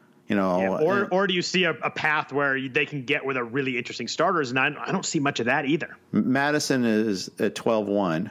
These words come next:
Speaker 1: Uh, that
Speaker 2: Yeah.
Speaker 1: barely qualifies for our, our goalposts, but, um, I, I have a few shares of him.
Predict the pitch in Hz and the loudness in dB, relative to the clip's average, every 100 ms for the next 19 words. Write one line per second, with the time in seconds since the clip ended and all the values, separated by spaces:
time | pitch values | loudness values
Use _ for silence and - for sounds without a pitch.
0 | - 92 87 85 87 - 104 101 95 120 | -8 -2 0 0 -2 0 -2 -2 0 2
1 | 120 120 - 107 98 101 95 - 107 90 | 2 0 2 0 2 0 -2 0 0 0
2 | - 95 82 101 104 - 78 85 - 90 | 0 -2 0 0 0 0 -2 -2 -2 0
3 | 80 82 - - - - 107 95 92 90 | 0 -2 -10 -18 -18 -6 0 2 2 0
4 | 90 - 101 - 110 107 107 113 101 - | -4 -4 -2 0 0 2 2 0 0 0
5 | 98 - 92 80 80 82 80 | 0 2 0 0 -2 -2 -2